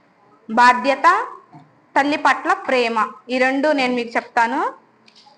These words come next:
యోహాను దేవుడికి ఇస్-, ఇష్టమైన శిష్యుడు. దేవుడు మన అంతరంగాలన్నిటినీ ఎరిగిన దేవుడు కదా.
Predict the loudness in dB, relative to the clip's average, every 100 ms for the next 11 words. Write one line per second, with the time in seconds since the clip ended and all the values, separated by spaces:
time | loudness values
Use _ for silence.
0 | -20 -20 -20 -18 -18 -16 -14 -14 -14 -2
1 | 2 4 6 4 4 0 0 2 2 -2
2 | -4 -6 -6 -10 -14 -12 -8 -4 -2 0
3 | 0 -2 -4 -12 -8 -6 -4 -2 -4 -6
4 | -20 _ _ _ -20 -20 _ _ _ _
5 | -12 -2 2 4 2 0 0 0 2 0
6 | 0 0 2 2 2 2 0 0 -4 -6
7 | -4 0 0 -2 -4 0 0 0 0 -2
8 | 0 -2